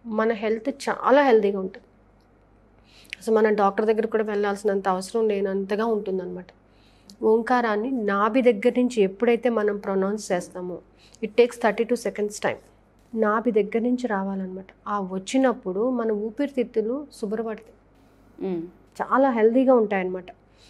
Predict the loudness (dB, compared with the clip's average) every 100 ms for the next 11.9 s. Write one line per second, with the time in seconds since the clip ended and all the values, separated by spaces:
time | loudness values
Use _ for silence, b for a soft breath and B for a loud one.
0 | b 0 4 6 6 2 0 2 2 0
1 | 0 0 0 2 2 4 2 0 2 -2
2 | -2 0 0 0 -2 -6 -10 -18 _ _
3 | _ _ _ b b b -2 4 4 4
4 | 4 4 4 2 2 2 0 4 4 4
5 | 0 0 2 2 2 2 0 0 0 2
6 | 2 2 -2 0 0 2 2 0 2 2
7 | 2 -2 -4 -2 -4 -2 0 0 -2 -16
8 | _ b b b b b b _ 2 2
9 | 4 4 4 2 2 0 -4 -2 -2 0
10 | 2 2 2 -2 -6 -6 -6 -4 0 0
11 | 0 2 2 0 0 -2 -2 -8